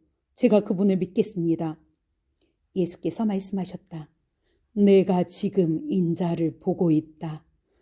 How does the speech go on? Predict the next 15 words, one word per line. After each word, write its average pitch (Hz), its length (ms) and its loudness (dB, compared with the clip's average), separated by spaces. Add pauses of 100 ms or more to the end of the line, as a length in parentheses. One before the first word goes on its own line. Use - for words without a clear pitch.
(120)
내 214 220 10
음성을 196 680 2 (220)
알아듣지 175 640 -6
못하겠느냐?" 170 960 0 (800)
그 196 100 -10
사람은 175 640 -2 (960)
"주님, 190 380 2 (600)
제가 190 320 -2
믿습니다." 165 760 2 (520)
하며 175 500 -6 (160)
예수께 165 380 -2
경배했다. 170 840 -6 (460)
그러자 220 360 2
예수께서 202 460 -6
말씀하셨다. 165 960 -10